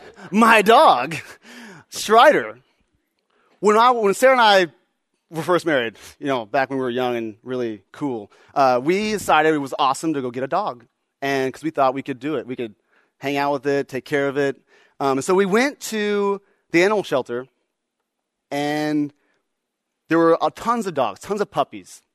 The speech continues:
But this is the dog we saw that loved us the most. And so we were like, "Ah, that's precious. We're gonna take him." Uh, and, I mean, look at him. He's so cute.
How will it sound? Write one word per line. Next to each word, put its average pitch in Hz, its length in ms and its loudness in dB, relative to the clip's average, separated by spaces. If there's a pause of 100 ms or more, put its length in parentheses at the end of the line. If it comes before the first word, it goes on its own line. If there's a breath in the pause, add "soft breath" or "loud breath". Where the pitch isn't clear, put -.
(340)
But 175 120 -4
this - 160 -4
is 269 120 -10
the 240 80 -4
dog 190 240 -2
we 170 80 -8
saw 107 360 -10 (540)
that 135 220 -2
loved 131 220 -6
us 127 140 -10
the 123 80 -10
most. 104 320 -14
And 131 100 -20
so 143 140 -2
we 147 100 0
were 160 80 0
like, 151 280 0
"Ah, 180 280 -2
that's 185 280 -4
precious. 107 540 -12
We're 156 100 -6
gonna 131 120 -8
take 104 200 -10
him." 101 140 -20 (280 loud breath)
Uh, 143 340 2 (500 soft breath)
and, 202 320 2
I - 20 -4
mean, 247 220 -4
look 339 160 -6
at 254 160 -4
him. 180 600 -2 (280 loud breath)
He's - 100 -20
so - 340 -20
cute. - 300 -18